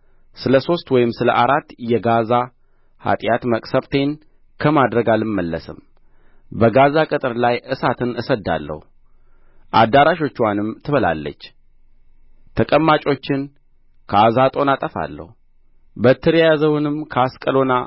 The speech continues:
አጠፋለሁ። እጄንም ከአቃሮን ላይ እመልሳለሁ፣ ከፍልስጥኤማውያንም የቀሩት ይጠፋሉ ይላል ጌታ እግዚአብሔር። እግዚአብሔር እንዲህ ይላል፣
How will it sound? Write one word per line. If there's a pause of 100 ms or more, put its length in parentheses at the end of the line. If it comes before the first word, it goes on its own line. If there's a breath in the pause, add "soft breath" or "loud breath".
አጠፋለሁ። (760)
እጄንም (180)
ከአቃሮን
ላይ (140)
እመልሳለሁ፣ (800)
ከፍልስጥኤማውያንም (360)
የቀሩት (1040)
ይጠፋሉ (460)
ይላል
ጌታ
እግዚአብሔር። (1300)
እግዚአብሔር
እንዲህ
ይላል፣